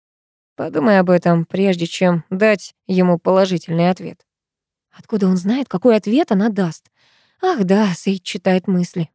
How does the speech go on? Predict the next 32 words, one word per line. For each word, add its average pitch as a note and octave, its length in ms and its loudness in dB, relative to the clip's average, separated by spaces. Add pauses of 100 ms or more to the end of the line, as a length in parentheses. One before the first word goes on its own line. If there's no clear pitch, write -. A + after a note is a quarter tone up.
(160)
Она G3 240 2
совсем A3+ 420 0
забыла F3+ 400 0
об F#3+ 140 0
этом. F3 280 -4 (760)
Убежать A3+ 520 0
отсюда B3 500 2
и A#3+ 40 4
как C4 220 0
можно C4 400 4
быстрее. A#3 720 2 (180)
Несмотря A#3+ 680 2
на B3+ 120 4
то, A#3+ 140 0
что G#3 180 -2
капитан G#3+ 460 0
закрыл A#3+ 340 2
ей F#3+ 220 2
путь F#3+ 260 -2
к F#3 60 -6
бегству, G#3 640 0 (320)
она C4 340 4
сделала C4 500 4
шаг D#4 300 0
в F#3+ 60 0
его A#3 240 2
направлении. A#3 840 0 (180)
Саид F3+ 360 -4
отступил, A3 520 0
освобождая G3 600 2
ей F#3+ 200 -2
дорогу. F#3+ 460 0